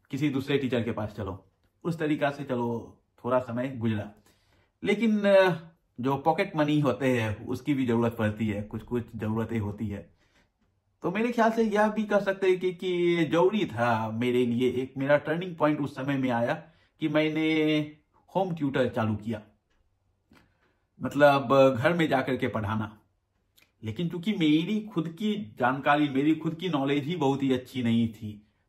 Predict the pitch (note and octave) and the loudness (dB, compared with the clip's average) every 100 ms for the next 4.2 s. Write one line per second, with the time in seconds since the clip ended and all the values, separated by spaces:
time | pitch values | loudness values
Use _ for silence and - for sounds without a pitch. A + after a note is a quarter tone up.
0 | - C3+ D3+ G3 G3+ A3+ G#3 G#3 F#3+ G3+ | -6 -2 -2 0 2 4 2 2 -2 2
1 | G3 E3+ E3 F#3 F3 D3+ D#3 D#3 C3+ D3 | 2 2 0 0 2 2 2 2 0 0
2 | D3 C#3+ C#3+ E3 F3 F#3 D#3 D3+ F#3 E3 | 2 0 0 -2 -2 0 -2 -2 -4 -4
3 | D#3 D#3 C#3 C#3+ C#3 B2 B2+ A#2 G#2 G#2 | -2 -4 -2 0 2 2 2 -2 -2 -2
4 | G2+ G2+ | -4 -6